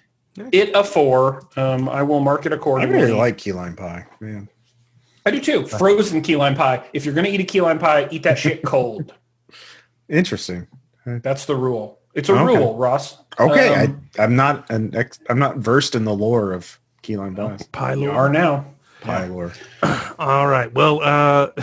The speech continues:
Speaker 3: <laughs> in this segment, uh, we're in Ask a Mix Six, where you ask us a question.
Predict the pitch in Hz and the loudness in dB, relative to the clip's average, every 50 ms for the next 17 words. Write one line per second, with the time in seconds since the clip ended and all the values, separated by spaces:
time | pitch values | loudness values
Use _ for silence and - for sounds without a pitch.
0 | - - - - _ - 143 - 214 185 156 175 214 208 - - - - - - | -12 -12 -16 -18 _ -12 -2 0 2 4 4 4 4 2 -2 -8 -14 -8 -4 -2
1 | 131 110 107 110 113 156 - - _ - 143 123 120 117 117 120 127 131 135 135 | -2 -2 -4 -8 -12 -14 -16 -18 _ -8 -6 -4 -4 -4 -2 0 2 4 4 4
2 | 131 131 127 139 143 147 151 - - - 131 131 135 - - - 170 170 - - | 4 2 2 2 2 0 0 -2 -4 -4 -4 -2 -4 -4 -4 -2 -2 -2 -4 -6
3 | - - 135 131 135 151 170 180 196 202 170 160 143 - - 175 165 143 - 143 | -6 -4 -4 -4 -2 -2 -2 -2 -2 0 -2 -4 -4 -2 -2 -4 -4 -4 -6 -12
4 | 127 - 175 190 202 202 - - 135 135 151 165 | -8 -4 -2 -2 -2 -4 -6 -10 -10 -10 -10 -10